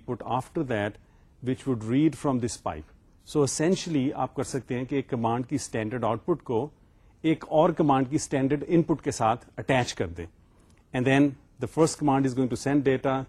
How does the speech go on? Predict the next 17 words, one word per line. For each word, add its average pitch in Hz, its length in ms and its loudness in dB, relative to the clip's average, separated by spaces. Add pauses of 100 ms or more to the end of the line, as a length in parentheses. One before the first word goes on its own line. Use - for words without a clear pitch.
through 139 200 -2
the 139 140 -4
pipe 131 240 2 (100)
and 120 160 -6
the - 60 -8
second 131 340 -2 (140)
command 120 300 -2
is 110 120 -6
going 123 120 -2
to 113 160 -8
read 135 240 0
it - 100 -14 (360)
off 120 220 0
of - 140 -8
the 101 120 -12
pipe. 76 220 -8 (720)
اور 135 160 4